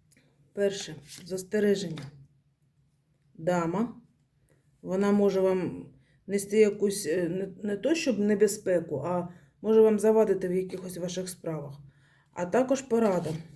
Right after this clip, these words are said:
Сонечко. Не дивлячись ні на що, якщо у вас будуть якісь перепони, е, або небезпека в ваших справах, е, від якоїсь дами, то ви це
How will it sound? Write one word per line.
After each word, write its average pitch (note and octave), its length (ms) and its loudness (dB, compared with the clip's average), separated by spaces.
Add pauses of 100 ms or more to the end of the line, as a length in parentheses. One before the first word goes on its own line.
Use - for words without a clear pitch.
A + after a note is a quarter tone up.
(1300)
Сонечко. C4 640 0 (920)
Не A3 120 2
дивлячись C#4 580 2
ні C4 120 8
на B3+ 160 8
що, E4 340 0 (400)
якщо C#4+ 360 0
у - 20 4
вас C4 140 8
будуть B3 280 2
якісь A#3+ 320 0
перепони, A#3+ 800 6 (640)
е, E3+ 200 -6
або G3 240 4
небезпека A#3+ 640 4
в G#3+ 60 4
ваших G3+ 300 -2
справах, F3 540 -2
е, F3 100 -4 (300)
від G3 200 -2
якоїсь A3 480 6
дами, F3 480 0 (1300)
то A#3 120 8
ви C4+ 180 4
це B3 480 6